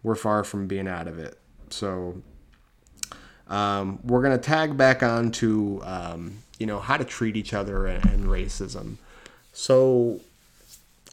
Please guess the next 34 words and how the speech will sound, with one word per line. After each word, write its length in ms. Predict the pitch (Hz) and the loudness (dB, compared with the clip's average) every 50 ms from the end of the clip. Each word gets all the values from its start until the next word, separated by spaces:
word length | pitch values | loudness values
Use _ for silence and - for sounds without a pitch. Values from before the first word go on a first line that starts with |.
| _ _ _ _ _ _ _ _ _ _ _ _ _ _ - | _ _ _ _ _ _ _ _ _ _ _ _ _ _ 0
we 140 | 151 151 | 2 4
need 140 | 160 185 185 | 6 6 8
to 100 | 175 151 | 8 6
understand 640 | 143 147 139 127 - - - 123 120 120 117 117 113 | 6 6 6 4 4 4 4 4 4 4 4 4 4
that 300 | 107 107 107 101 - - _ _ - | 2 2 0 -2 -6 -12 _ _ -4
racism 540 | 120 120 117 120 - - 113 98 110 107 104 | -2 0 0 0 0 -2 -4 -2 -2 -2 -2
is 160 | 101 98 - | -4 -4 -4
not 200 | 110 104 85 - | -4 -4 -6 -6
just 240 | - 107 - - - | -8 -10 -8 -8 -6
a 40 | |
white 260 | 95 95 95 90 - - | -6 -6 -6 -8 -8 -8
person 340 | 110 98 92 - - 104 | -8 -8 -8 -8 -10 -12
trait, 320 | 101 - 95 98 - - - - - _ _ - | -10 -8 -8 -8 -8 -10 -14 -20 -20 _ _ -18
okay? 340 | - - - 107 107 110 113 - - - - - - - - _ _ _ - | -10 -4 -2 0 0 0 -2 -6 -12 -20 -20 -20 -20 -20 -20 _ _ _ -8
Um, 500 | 104 104 101 101 98 98 95 95 - - - _ _ _ _ _ - 113 | -6 -4 -4 -4 -4 -4 -6 -8 -10 -14 -18 _ _ _ _ _ -4 2
racism 560 | 123 135 151 151 - 165 143 147 127 117 110 | 4 4 4 4 2 0 2 2 2 2 4
doesn't 320 | 117 113 110 120 123 104 | 2 2 2 2 0 -2
just 300 | - - 113 110 - - | -2 -2 -4 -4 -4 -6
exist 480 | 117 101 101 98 104 104 98 - - 104 | -8 -8 -6 -8 -8 -8 -8 -8 -10 -10
in 160 | 101 98 95 | -10 -8 -8
white 240 | 95 92 90 - - | -8 -10 -10 -12 -14
people. 440 | - 101 98 - 90 90 - - - _ - - - - - - - - | -14 -14 -14 -12 -12 -12 -12 -14 -18 _ -20 -20 -20 -20 -20 -18 -8 -4
I'm 300 | 120 123 135 151 160 156 | -2 0 0 2 0 0
going 300 | 131 127 123 120 117 113 | 0 2 2 2 2 2
to 100 | 110 - | 0 -4
go 240 | 120 110 104 101 104 | -4 -2 0 0 0
out 60 | - | 0
on 140 | - 104 104 | -2 -4 -4
a 60 | 104 | -2
limb 380 | 107 104 95 92 90 95 95 - | -2 -2 -2 -2 -4 -4 -6 -8
and 160 | - 101 104 101 | -8 -8 -8 -6
say 260 | - - 104 104 101 | -4 -2 -2 -2 -2
that 220 | 98 98 98 - - | -2 -4 -6 -8 -8
racism 680 | 92 95 92 90 - - 101 95 104 104 98 107 - | -8 -6 -8 -8 -8 -8 -10 -8 -8 -10 -10 -12 -12